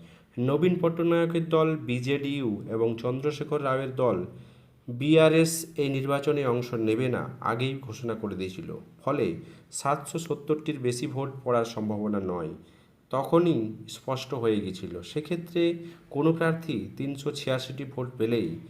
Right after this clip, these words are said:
যে উপরাষ্ট্রপতি নির্বাচনে জিততে পারবেন, তা নিশ্চিত হয়েই গিয়েছিল। পরে জানা যায়, পাঞ্জাবের বন্যার কারণে শিরোমণি অকালি দলের একমাত্র সাংসদ হরসিমত কৌর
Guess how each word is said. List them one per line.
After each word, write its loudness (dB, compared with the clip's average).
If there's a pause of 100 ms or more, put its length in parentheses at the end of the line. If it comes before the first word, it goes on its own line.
(320)
যে 0
উপরাষ্ট্রপতি 0
নির্বাচনে -4
জিততে -4 (280)
পারবেন, 2 (120)
তা -2
নিশ্চিত -4
হয়েই 2
গিয়েছিল। -8 (580)
পরে 6 (300)
জানা 4
যায়, -2
পাঞ্জাবের 4
বন্যার 0
কারণে -2 (420)
শিরোমণি 6
অকালি 2
দলের -2
একমাত্র 0
সাংসদ -4
হরসিমত -4
কৌর 4